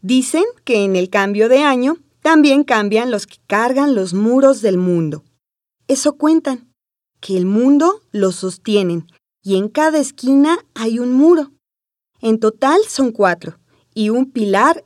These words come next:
en el centro del mundo. Cuando se cambian los que sostienen al mundo, este se mueve y dicen que por eso se provocan los temblores.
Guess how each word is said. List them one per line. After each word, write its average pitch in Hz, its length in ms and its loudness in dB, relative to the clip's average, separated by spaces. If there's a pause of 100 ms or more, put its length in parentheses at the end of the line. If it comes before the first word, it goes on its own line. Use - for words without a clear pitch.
en 208 160 -4
el 180 140 -4
centro 226 480 -4
del 196 160 -4
mundo. 165 440 -6 (1080)
Cuando 175 320 -4
se 170 180 -8
cambian 220 760 -4
los 180 220 -4
que 170 140 -8
sostienen 269 640 0
al 202 120 -2
mundo, 180 480 -4 (480)
este 277 300 0
se 285 160 -2
mueve 277 540 0 (480)
y 233 120 -4
dicen 220 340 -2
que 269 120 2
por 196 220 0
eso 190 240 -2
se 226 120 -8
provocan 180 520 -4
los 175 160 -12
temblores. 220 680 -4